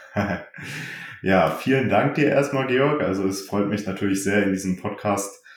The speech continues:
sein zu dürfen, beziehungsweise gewesen zu sein. Ähm, also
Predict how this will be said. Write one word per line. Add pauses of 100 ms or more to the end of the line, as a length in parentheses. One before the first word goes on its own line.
(320)
sein
zu
dürfen,
beziehungsweise
gewesen
zu
sein. (300)
Ähm,
also